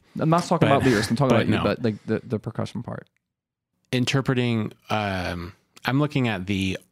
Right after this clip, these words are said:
Speaker 2: arc of a song and giving it a dynamic shape from taking it on a journey from beginning to end
Speaker 1: Mm-hmm.
Speaker 2: and realizing where the peaks and valleys are dynamically.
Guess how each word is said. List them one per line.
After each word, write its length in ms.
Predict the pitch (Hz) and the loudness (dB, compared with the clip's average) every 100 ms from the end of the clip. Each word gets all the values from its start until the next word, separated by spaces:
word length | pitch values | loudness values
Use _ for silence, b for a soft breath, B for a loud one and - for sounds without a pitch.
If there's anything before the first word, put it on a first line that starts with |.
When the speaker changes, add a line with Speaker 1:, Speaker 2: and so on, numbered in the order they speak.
| _ - | _ -4
Speaker 2:
arc 440 | 104 101 - - - | -2 -4 -8 -16 -6
of 380 | 98 95 87 - | -4 -4 -6 -6
a 80 | 101 | -4
song 480 | - 101 101 104 | -2 -2 -2 -2
and 160 | 92 95 | -2 -2
giving 280 | 101 95 95 | -2 -2 -2
it 180 | 92 - | -4 -6
a 80 | 87 | -6
dynamic 540 | 95 92 95 95 - | -4 -4 -4 -6 -4
shape 520 | - 101 95 - _ | -4 -2 -4 -8 _
from 400 | - 101 90 87 b b b b b b b _ | -6 -4 -4 -8 b b b b b b b _
taking 280 | - 110 107 | -6 -4 -2
it 80 | 101 | -2
on 100 | 95 | -4
a 80 | 95 | -4
journey 320 | 92 101 98 | -4 -4 -4
from 160 | - 95 | -4 -4
beginning 360 | 98 101 101 95 | -4 -4 -4 -6
to 100 | - | -6
end 440 | 107 107 110 - - 117 | -4 -2 -2 -4 -10 -8
Speaker 1:
Mm-hmm. 240 | 113 113 117 _ | -6 -6 -8 _
Speaker 2:
and 460 | 98 98 95 92 - - | -6 -4 -4 -4 -8 -10
realizing 640 | 107 113 110 101 98 98 | -4 -2 0 -2 -2 -2
where 120 | 101 | -2
the 120 | 98 98 | -4 -4
peaks 280 | 113 101 | -6 -4
and 80 | 95 | -4
valleys 320 | 95 95 95 | -2 -2 -2
are 140 | 98 95 | -4 -4
dynamically. 800 | 98 98 98 107 113 104 107 | -4 -4 -4 -4 -2 -2 -2